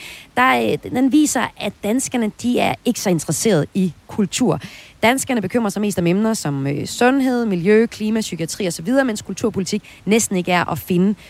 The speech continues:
øh, på listen. På den seneste liste, så er den der faktisk slet ikke.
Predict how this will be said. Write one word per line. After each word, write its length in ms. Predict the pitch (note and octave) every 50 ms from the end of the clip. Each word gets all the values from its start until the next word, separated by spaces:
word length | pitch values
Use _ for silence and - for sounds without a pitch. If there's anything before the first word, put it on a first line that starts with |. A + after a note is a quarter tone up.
| - - -
øh, 180 | F3+ E3+ D#3 - -
på 80 | F#3
listen. 300 | F3 D#3+ F#3+ - - F#3+
På 80 | E3 F#3
den 80 | F3
seneste 360 | E3 - G3+ G3 G#3+ G3+ - E3
liste, 260 | D#3 F3 - - E3
så 120 | - - - -
er 100 | D3+ E3
den 200 | F#3+ F3 D#3 - -
der 60 | - E3
faktisk 440 | - F3 D#3+ - - E3 D3 - -
slet 360 | - - - F3+ F3+ - - - -
ikke. 260 | - F#3+ G3 E3+ D#3